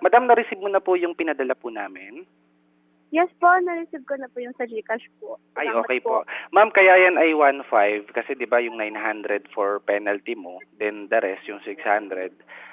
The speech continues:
Speaker 1: Pamasahin na lang siguro, ma'am, pati bayad dun sa abala mo.
Speaker 2: <laughs>
Speaker 1: Kasi imagine mo, nagtuturo ka pa, pero nagpaalam ka lang na aalis ka saglit at inabot ka na ng tanghalian.
Speaker 2: Oo nga po, sir.
Speaker 1: Apa,
Speaker 2: Kayo
Speaker 1: but
Speaker 2: na po ang bahala, sir.
Speaker 1: Yes,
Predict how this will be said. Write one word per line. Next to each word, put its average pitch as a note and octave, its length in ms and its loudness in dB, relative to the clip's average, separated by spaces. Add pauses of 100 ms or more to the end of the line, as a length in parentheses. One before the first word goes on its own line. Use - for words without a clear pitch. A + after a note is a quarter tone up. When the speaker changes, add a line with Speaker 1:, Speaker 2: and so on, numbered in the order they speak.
Speaker 1:
Pamasahin B2 560 0
na B2 80 0
lang B2 160 -4
siguro, A#2 400 -8
ma'am, C3 160 0
pati B2+ 320 -6
bayad G2+ 400 0
dun G#2+ 160 -14
sa - 160 -6
abala G#2 400 2
mo. C3 160 -4
Speaker 2:
<laughs> G#2+ 80 0
Speaker 1:
Kasi A#2+ 400 -8
imagine G#2+ 320 -2
mo, G#2+ 160 0
nagtuturo A2 560 -6
ka A2+ 160 -2
pa, F#2+ 240 2 (480)
pero A2+ 240 0
nagpaalam A#2+ 640 2
ka A#2 80 2
lang G2+ 320 2
na G#2+ 480 -4
aalis G2 320 -4
ka A2 160 -10
saglit G#2+ 320 -8
at F#2+ 160 -8
inabot G2+ 320 -4
ka G2+ 160 -4
na G2+ 160 -8
ng F#2+ 80 -18
tanghalian. F#2+ 720 -8 (1500)
Speaker 2:
Oo B3+ 220 4
nga A#3 100 4
po, A#3+ 240 0
sir. B3 320 2
Speaker 1:
Apa, - 140 -4
Speaker 2:
Kayo C4 180 0
Speaker 1:
but B3+ 80 -6
Speaker 2:
na A#3+ 80 -4
po - 160 -12
ang A#3 160 -4
bahala, A#3 560 0
sir. A3+ 240 -8 (160)
Speaker 1:
Yes, D3 160 2